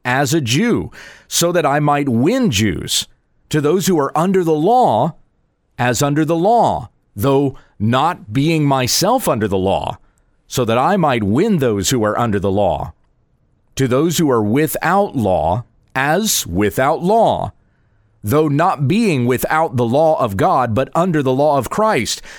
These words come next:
so that I might win those who are without law. To the weak I became weak, that I might win the weak. I have become all things to all men, so that I may by all means save some.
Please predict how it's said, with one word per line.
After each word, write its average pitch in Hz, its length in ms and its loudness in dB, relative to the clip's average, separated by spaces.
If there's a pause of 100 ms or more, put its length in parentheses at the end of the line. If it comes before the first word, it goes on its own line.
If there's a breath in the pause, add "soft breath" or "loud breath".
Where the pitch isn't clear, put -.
so 180 360 0
that 160 140 0
I 147 100 2
might 151 260 0
win 185 360 0
those 98 500 0 (280 soft breath)
who 139 180 2
are 107 100 0
without 110 400 0
law. 85 460 0 (920)
To 147 160 0
the 107 120 0
weak 131 540 -2 (120)
I 127 160 0
became 147 560 -2
weak, 87 420 -4 (220)
that 110 140 0
I 147 160 2
might 170 260 0
win 202 360 2
the 151 100 0
weak. 101 400 -4 (240 soft breath)
I 139 100 0
have 185 140 -2
become 175 360 -2
all 233 300 2
things 214 580 0
to 165 200 0
all 240 340 2
men, 185 520 0 (440 loud breath)
so 170 300 0
that 143 280 0
I 143 220 0
may 143 320 2
by 117 340 0
all 185 360 2
means 98 680 -2 (140)
save 139 460 0
some. 110 580 -2